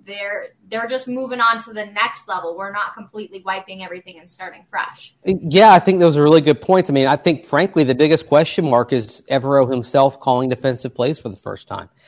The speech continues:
Speaker 1: Mm-hmm.
Speaker 2: Now, there's every indication that he should do very well. Again, I mean, you,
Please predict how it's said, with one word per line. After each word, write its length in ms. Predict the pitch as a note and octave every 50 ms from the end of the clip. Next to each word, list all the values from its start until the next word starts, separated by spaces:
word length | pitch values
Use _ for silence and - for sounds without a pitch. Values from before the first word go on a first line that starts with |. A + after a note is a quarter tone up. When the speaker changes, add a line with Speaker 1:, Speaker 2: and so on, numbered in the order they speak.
| _ _ - -
Speaker 1:
Mm-hmm. 140 | G#3+ G3 B2
Speaker 2:
Now, 300 | D3 C#3 C3+ B2+ B2 B2
there's 240 | A#2 C3+ C#3 B2+ C3+
every 320 | D3+ D#3 C#3 D3+ D#3 D3
indication 560 | D3 C3+ C3 - - C3+ D3 D3+ - - - B2+
that 80 | A#2
he 100 | A2 G#2+
should 280 | - - - C3 B2 -
do 120 | B2 A#2+
very 260 | G#2+ A2 A#2 A#2 A#2
well. 320 | A2 F2+ F2+ F#2 A2+ C#3 C#3+
Again, 200 | B2 G#2+ C3 G#2+
I 80 | B2+ B2
mean, 240 | B2 B2+ A#2 A2+ - - - - _ _ _ _ _ _ _ -
you, 180 | - C3+ D3